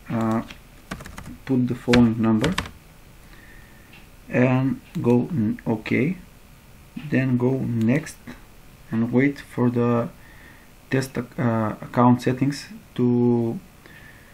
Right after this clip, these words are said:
uh, like this, to make the, the check, checkout of, of the, your settings. Then go to close and wait for the email and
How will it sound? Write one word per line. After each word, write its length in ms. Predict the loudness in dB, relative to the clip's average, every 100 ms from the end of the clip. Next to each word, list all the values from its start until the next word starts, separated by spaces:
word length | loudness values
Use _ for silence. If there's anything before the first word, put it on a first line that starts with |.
| -20 -20 -20 -20 -20 -20 -20 -2
uh, 120 | 0 2
like 300 | 4 4 6
this, 300 | 4 2 -4 -18 -20 -4
to 460 | 4 6 8 6 6
make 340 | 4 4 0
the, 300 | 4 4 4
the 400 | 2 2 2 0 -4 -20 -6
check, 340 | -4 -4 -8
checkout 480 | -2 -2 2 0 0
of, 120 | -4 -4 -2
of 200 | -2 2
the, 380 | 2 2 0 -4
your 240 | 0 2 2
settings. 500 | 2 -2 -2 -8 -12 -8
Then 240 | 2 4 6
go 240 | 4 0 -6 -16 -6
to 80 | -6
close 560 | 0 2 2 0 -10 -20 -20 -20 -20 -20 -20 -20 -20 -6
and 320 | -2 0 2
wait 180 | 4 2
for 220 | 0 0
the 320 | 0 -2 -4 -10 -20 -20 -20 -20 -20 -14 0
email 400 | 2 4 2 0 -4 -20 -20 -20 -20 -6
and 360 | 2 6 6